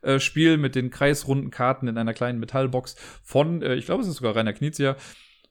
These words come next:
Und da habe ich ja gesagt, es ist ein bisschen Memory-mäßig, ne? Es liegen irgendwie vierundsechzig Karten verdeckt auf dem Tisch und man deckt immer zwei auf. Und je nachdem, welche beiden man aufdeckt, passiert halt irgendwas anderes. Es gibt Gold, es gibt Goldgräber und es gibt Dynamit.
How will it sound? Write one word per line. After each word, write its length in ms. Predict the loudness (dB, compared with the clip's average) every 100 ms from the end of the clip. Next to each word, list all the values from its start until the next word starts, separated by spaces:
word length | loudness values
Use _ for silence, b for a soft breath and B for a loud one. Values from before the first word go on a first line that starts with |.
| _
Und 320 | 0 4 4
da 60 | 2
habe 80 | 2
ich 40 |
ja 40 | 0
gesagt, 140 | 0
es 20 |
ist 80 | -2
ein 20 |
bisschen 200 | -4 0
Memory-mäßig, 680 | 2 4 4 2 2 -2 -2
ne? 80 | 0
Es 200 | -2 -6
liegen 340 | -4 -4 -2
irgendwie 180 | -6 2
vierundsechzig 400 | 2 2 -4 -2
Karten 560 | -2 0 -2 -2 -6 -8
verdeckt 480 | -6 0 0 -2
auf 80 | -6
dem 120 | -4
Tisch 220 | 2 2 2
und 80 |
man 80 | -4
deckt 160 | -4 -6
immer 140 | -10
zwei 220 | -6 -4
auf. 240 | 0 0 0
Und 80 | -4
je 60 |
nachdem, 260 | -4 -4 -2
welche 180 | -4 0
beiden 220 | 0 0
man 100 | -6
aufdeckt, 280 | -6 -8 -10
passiert 260 | -10 -8
halt 80 | -8
irgendwas 240 | -8 -8
anderes. 300 | -6 -8 -10
Es 120 | -14 -18
gibt 140 | -2
Gold, 260 | 2 2 0
es 100 | -10
gibt 140 | -4
Goldgräber 460 | -4 -2 -2 0 -2
und 80 |
es 100 | -4
gibt 180 | -12 -12
Dynamit. 420 | -6 -2 0 -2